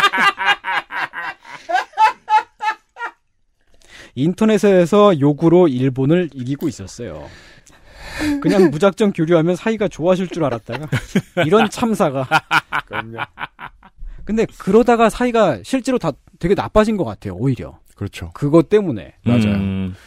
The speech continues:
Speaker 2: 왜냐하면 혐오의 씨앗이
Speaker 1: 네.
Speaker 2: 소멸하긴 하지만
Speaker 1: 예.
Speaker 2: 시간이 걸립니다. 어,
Speaker 1: 원한이
Speaker 2: 이-,
Speaker 1: 생긴 거예요.
Speaker 2: 네,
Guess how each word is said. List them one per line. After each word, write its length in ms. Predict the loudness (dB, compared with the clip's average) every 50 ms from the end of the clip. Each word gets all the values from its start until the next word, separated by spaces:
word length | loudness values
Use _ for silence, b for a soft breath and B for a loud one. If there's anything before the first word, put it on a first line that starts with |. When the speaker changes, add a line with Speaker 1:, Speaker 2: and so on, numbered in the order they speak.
| B B B B
Speaker 2:
왜냐하면 440 | -2 -2 0 0 -2 -2 -6 -8 -10 -14
혐오의 460 | -12 -10 -8 -6 -4 -4 -4 -4 -4
씨앗이 640 | -4 -4 -4 -2 -2 -2 -2 -4 -4 -4 -4 -6 -8 -8
Speaker 1:
네. 320 | -8 -6 -6 -6 -8 -10 -12
Speaker 2:
소멸하긴 600 | -8 -4 -2 0 0 0 0 0 -2 -2 -2 0
하지만 480 | 0 -2 -2 -2 0 0 0 0 -2 -4 -4
Speaker 1:
예. 280 | -6 -6 -6 -6 -8 -10
Speaker 2:
시간이 480 | -10 -8 -8 -6 -2 -2 -2 -2 -4
걸립니다. 680 | -8 -8 -4 -2 0 0 0 -2 -2 -2 -2 -4 -4 -6 _ _ B B B B B B B B B B B B B -20 _ _ _
어, 380 | -6 -4 -4 -4 -4 -4 -4 -2
Speaker 1:
원한이 320 | -2 0 2 2 2 2 2
Speaker 2:
이-, 40 |
Speaker 1:
생긴 260 | 0 -2 -2 -2 -2 -2
거예요. 180 | -4 -6 -4 0
Speaker 2:
네, 80 | 0